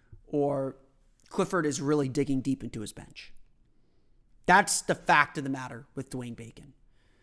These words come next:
is the Magic just signed him for insurance. He knows what Clifford's trying to run. He knows what the, what the Magic, by extension, are trying to do.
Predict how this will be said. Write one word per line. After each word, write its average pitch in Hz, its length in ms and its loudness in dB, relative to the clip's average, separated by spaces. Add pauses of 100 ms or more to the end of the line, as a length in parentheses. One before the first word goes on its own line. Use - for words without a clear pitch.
(440)
is 151 140 -2
the 175 60 -2
Magic 196 340 2
just 190 180 -4
signed 165 300 2
him 147 160 -2
for 135 240 -6
insurance. - 680 -16 (720)
He 160 140 -4
knows 180 320 6
what 202 140 -2
Clifford's 208 340 -2
trying 190 220 0
to 170 40 -2
run. 139 380 -4
He 147 140 -4
knows 165 420 4
what 196 140 -6
the, 160 180 -12
what - 300 -6
the 156 80 -2
Magic, 170 360 2 (400)
by 143 140 0
extension, 131 480 -4
are 127 120 -6
trying 120 240 -8
to - 60 -14
do. 120 280 -8